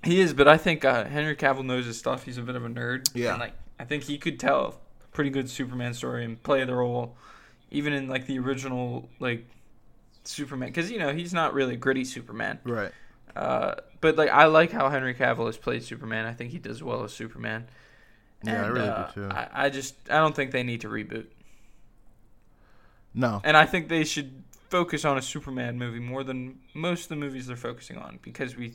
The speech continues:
Speaker 1: still haven't had, like, a great Superman movie.
Speaker 2: I think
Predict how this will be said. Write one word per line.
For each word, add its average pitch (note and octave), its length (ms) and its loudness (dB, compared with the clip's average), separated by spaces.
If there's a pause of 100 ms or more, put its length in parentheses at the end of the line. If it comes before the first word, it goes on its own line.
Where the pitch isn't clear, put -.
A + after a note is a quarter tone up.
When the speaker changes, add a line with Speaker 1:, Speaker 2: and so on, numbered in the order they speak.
Speaker 1:
still - 300 2
haven't C3+ 240 6
had, A#2+ 280 0
like, B2 280 -4
a A#2+ 60 -2
great A#2+ 360 -6
Superman - 460 -14 (100)
movie. - 200 -20 (1500)
Speaker 2:
I - 100 2
think - 400 -2